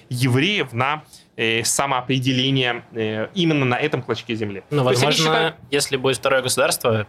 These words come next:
Speaker 2: э, палестинское, то тогда им не будет дела до израильского, Израиль может быть каким хочет государством в целом.
Speaker 1: Но при этом, но, но при этом, когда, например, проводится опрос общественного мнения, и израильским арабам предлагается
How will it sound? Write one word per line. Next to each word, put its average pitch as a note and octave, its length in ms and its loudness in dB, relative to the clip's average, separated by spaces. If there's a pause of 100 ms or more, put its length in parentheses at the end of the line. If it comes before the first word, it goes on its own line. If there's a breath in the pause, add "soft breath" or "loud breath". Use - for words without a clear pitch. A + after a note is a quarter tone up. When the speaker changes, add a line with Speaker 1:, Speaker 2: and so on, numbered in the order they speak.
(100)
Speaker 2:
э, A#2 100 2
палестинское, A#2+ 500 -2
то A#2 100 -2
тогда A#2+ 320 0
им B2 240 -2
не B2+ 120 -2
будет A2+ 260 -4
дела A2+ 200 2
до A2 100 0
израильского, A#2+ 520 0
Израиль A#2+ 300 -2
может A2+ 280 -6
быть A#2 180 -8
каким A2+ 260 -6
хочет G#2+ 260 -8
государством A2 480 -6
в - 20 -12
целом. A#2+ 200 -4
Speaker 1:
Но C#3 80 2
при C3+ 160 0
этом, E3+ 260 -2
но, B2 100 0
но A2 120 -2
при B2+ 160 -4
этом, D3 180 -2
когда, A#2 320 -2
например, A2+ 480 -4
проводится A#2 460 -2
опрос A#2+ 260 -4
общественного A#2 420 -6
мнения, A2 320 -4
и A2 40 -2
израильским A#2 420 -4
арабам A2+ 280 -2
предлагается A2 600 -2